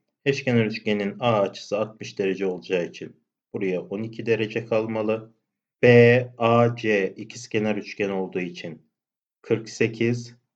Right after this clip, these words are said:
burası da kırk sekiz olmalı, yani on sekiz derece. Tamamı da altmış derece olacağı için burası da on iki derece olur. Bunlar eş üçgenler oldu. O halde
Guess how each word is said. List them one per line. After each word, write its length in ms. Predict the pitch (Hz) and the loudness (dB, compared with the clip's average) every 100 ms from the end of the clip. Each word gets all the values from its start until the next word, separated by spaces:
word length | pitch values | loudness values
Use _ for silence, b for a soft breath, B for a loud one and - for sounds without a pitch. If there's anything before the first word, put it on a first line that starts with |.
| - | -8
burası 300 | 131 101 - | -2 -2 -2
da 140 | 95 - | -8 -8
kırk 140 | 98 | -12
sekiz 380 | - 95 - 95 | -8 -8 -6 -2
olmalı, 380 | 95 92 92 87 | -2 -2 -6 -4
yani 340 | 92 90 85 | -4 -4 -6
on 220 | 92 104 | -8 -8
sekiz 440 | 107 113 - - - | -6 -8 -8 -6 -2
derece. 500 | 110 104 113 110 B B _ _ | -2 -2 -2 -4 B B _ _
Tamamı 420 | 139 117 104 101 | 2 2 2 0
da 100 | 101 | -2
altmış 380 | 101 - - - | -4 -6 -14 -8
derece 280 | 98 98 98 | -6 -4 -2
olacağı 320 | 92 87 90 | -4 -4 -6
için 260 | 87 85 85 | -6 -10 -6
burası 320 | 104 104 - | -6 -6 -4
da 60 | 113 | -4
on 100 | 113 | -4
iki 220 | 110 110 | -8 -4
derece 340 | 110 110 113 | -2 -2 -2
olur. 340 | 107 107 110 - _ _ _ _ _ - | -2 -2 -4 -8 _ _ _ _ _ -4
Bunlar 280 | 104 113 | -2 0
eş 260 | 123 123 120 | 0 0 -4
üçgenler 500 | 95 - 95 92 92 | -8 -4 -4 -2 -4
oldu. 520 | 90 85 127 131 127 B B _ | -4 -4 -2 -4 -6 B B _
O 140 | 127 113 | 0 2
halde 600 | 107 98 107 123 120 | 2 2 0 0 -4